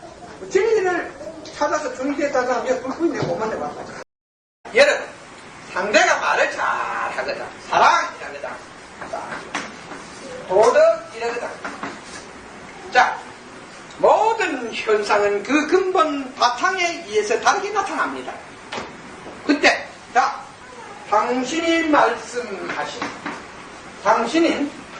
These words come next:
사랑을 인간에게 강요하고 있습니다. 당신이 강요, 우리에게 요구하고 있는 사랑은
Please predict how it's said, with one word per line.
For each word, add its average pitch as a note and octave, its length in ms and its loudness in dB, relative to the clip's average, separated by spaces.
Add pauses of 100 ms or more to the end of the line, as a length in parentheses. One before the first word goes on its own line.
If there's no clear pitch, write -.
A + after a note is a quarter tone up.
(160)
사랑을 C4+ 800 4 (300)
인간에게 C4+ 960 4
강요하고 C#4 500 4
있습니다. D4 600 2 (440)
당신이 D#4 840 4
강요, C4+ 580 2
우리에게 C4+ 580 4 (420)
요구하고 C#4 540 4
있는 C4+ 520 0
사랑은 D4+ 640 4